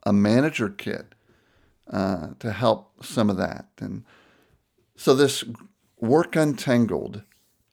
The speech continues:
is really, uh, where we have a community of employees, employers, uh, leaders, employees coming together,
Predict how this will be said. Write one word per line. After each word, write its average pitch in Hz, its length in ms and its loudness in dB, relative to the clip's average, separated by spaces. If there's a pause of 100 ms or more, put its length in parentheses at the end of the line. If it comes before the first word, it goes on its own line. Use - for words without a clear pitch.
(120)
is 107 420 2
really, 107 760 4 (640)
uh, - 340 -14 (560)
where 110 380 4
we 120 240 2
have 117 280 2
a 101 100 0
community 123 640 2
of 98 140 0
employees, 117 680 0
employers, 113 760 0 (360)
uh, - 240 -14 (260)
leaders, 123 680 2 (1000)
employees 113 680 0
coming 139 340 0
together, 98 500 -4